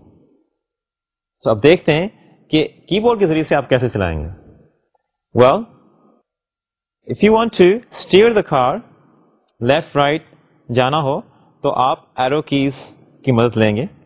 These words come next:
اگر آپ نے بریک لگانی ہو تو آپ اسپیس بار دبائیں گے۔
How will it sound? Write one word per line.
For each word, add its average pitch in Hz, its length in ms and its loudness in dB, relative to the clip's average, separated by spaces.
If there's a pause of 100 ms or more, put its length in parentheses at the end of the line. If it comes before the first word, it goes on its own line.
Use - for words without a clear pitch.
(1000)
اگر 123 180 0
آپ 160 220 -4
نے 170 300 -4 (100)
بریک 151 280 2
لگانی 170 340 0
ہو 170 200 -4 (460)
تو - 60 -8
آپ 135 200 -2
اسپیس 120 380 -2
بار 135 160 0
دبائیں 131 340 -4
گے۔ 175 80 -8